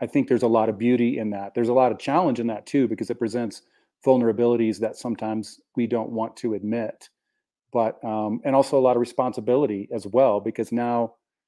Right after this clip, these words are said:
like, am I bro-, am I my brother's keeper? Well, I, I kinda am. Um, and,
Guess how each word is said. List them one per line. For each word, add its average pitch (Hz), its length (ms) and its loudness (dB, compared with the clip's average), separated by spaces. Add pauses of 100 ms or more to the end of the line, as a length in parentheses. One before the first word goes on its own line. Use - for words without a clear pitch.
(340)
like, 107 260 -4
am 127 160 -2
I 120 100 0
bro-, 120 220 2 (200)
am 139 180 2
I 127 120 2
my 117 140 0
brother's 117 380 0
keeper? 139 480 -6
Well, 117 180 0
I, 117 80 0 (260)
I 107 120 -10
kinda 131 340 -4
am. 110 300 -4 (640)
Um, 104 380 -6 (320)
and, 110 280 -8